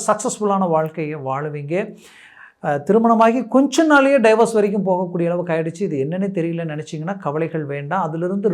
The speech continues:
ரிலீஃப் ஆகி வெளியில வந்து ஒன்றிணைந்து மீண்டும் வாழக்கூடிய ஒரு அருமையான காலகட்டங்கள் இது உங்களுக்கு உண்டாகும். ஏற்கனவே டைவர்ஸ் ஆயிடுச்சுங்க, மறுமணம் எனக்கு ஆகுமா, வாய்ப்புகள் இருக்கான்னு நினைச்சீங்கன்னா இப்போ மூவ் பண்ணுங்க, அதற்குண்டான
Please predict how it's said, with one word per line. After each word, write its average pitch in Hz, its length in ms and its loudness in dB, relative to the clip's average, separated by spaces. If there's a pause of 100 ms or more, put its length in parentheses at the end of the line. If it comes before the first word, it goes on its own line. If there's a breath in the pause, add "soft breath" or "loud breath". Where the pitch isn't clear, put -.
ரிலீஃப் 214 520 2
ஆகி 185 280 0 (460 loud breath)
வெளியில 214 300 6
வந்து 196 300 2
ஒன்றிணைந்து 190 600 0 (140)
மீண்டும் 226 420 0 (420)
வாழக்கூடிய 165 540 -2
ஒரு 131 100 -4
அருமையான 175 380 -4 (100)
காலகட்டங்கள் 147 720 -8
இது 135 180 -8 (480)
உங்களுக்கு 123 400 -14 (300)
உண்டாகும். 160 480 -2 (400 loud breath)
ஏற்கனவே 160 380 -2
டைவர்ஸ் 202 320 4
ஆயிடுச்சுங்க, 160 480 -4
மறுமணம் 214 500 2
எனக்கு 175 300 0
ஆகுமா, 151 340 -4 (160)
வாய்ப்புகள் 160 480 -4
இருக்கான்னு 156 320 -4
நினைச்சீங்கன்னா 151 380 -8 (100)
இப்போ 151 280 -6
மூவ் 156 220 -6
பண்ணுங்க, 135 260 -10 (220)
அதற்குண்டான 147 560 -8